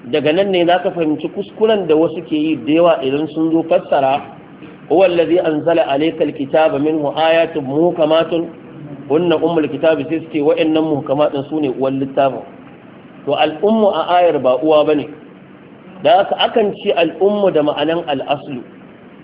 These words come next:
asalin abu. Kamar yadda Allah ya ce, "Wa laqad arsalna rusulan min qablika wa ja'alna lahum azwajan wa zurriyya. Wa ma kana li rasulin an ya'tiya bi ayatin illa bi idnillah." Sai ya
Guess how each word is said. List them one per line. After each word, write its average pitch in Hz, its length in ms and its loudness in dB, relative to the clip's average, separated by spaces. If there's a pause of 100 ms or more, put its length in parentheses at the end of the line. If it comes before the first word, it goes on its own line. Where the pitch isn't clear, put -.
(200)
asalin 175 480 2
abu. 117 160 -8 (680)
Kamar 139 180 0 (100)
yadda 165 160 -2
Allah 175 320 2
ya - 80 -2
ce, - 80 -4
"Wa 151 160 2
laqad 165 240 0
arsalna 156 480 0
rusulan 151 480 -2
min 165 240 0
qablika 151 320 -4
wa 139 160 0
ja'alna 165 480 0
lahum 165 320 -2
azwajan 165 640 2 (480)
wa 151 160 2
zurriyya. 135 480 -2 (680)
Wa 131 160 2
ma 170 160 2
kana 190 320 4
li 170 160 4
rasulin 156 480 0
an 165 240 0
ya'tiya 151 440 -2
bi 135 120 -2
ayatin 156 560 0
illa 151 300 2
bi 135 100 -6
idnillah." 139 640 0 (480)
Sai 156 200 0
ya - 20 -2